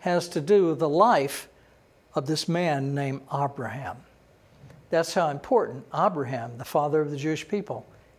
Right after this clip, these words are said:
is. Two thousand years covered, and yet one third of the book of Genesis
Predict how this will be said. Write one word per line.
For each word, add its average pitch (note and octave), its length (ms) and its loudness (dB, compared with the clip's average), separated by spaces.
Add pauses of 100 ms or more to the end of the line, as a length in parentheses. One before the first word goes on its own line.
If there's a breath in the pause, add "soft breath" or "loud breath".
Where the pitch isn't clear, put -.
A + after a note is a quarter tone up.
(160)
is. A#2+ 520 -8 (920)
Two D#4 180 6
thousand C4 540 6
years B3 280 4
covered, E3+ 440 2
and E3 200 -2
yet D#3 180 2
one F#3 260 2
third A3 320 4
of G#3+ 80 0
the G#3 80 0
book A3 240 2
of G#3+ 60 -6
Genesis F#3+ 640 0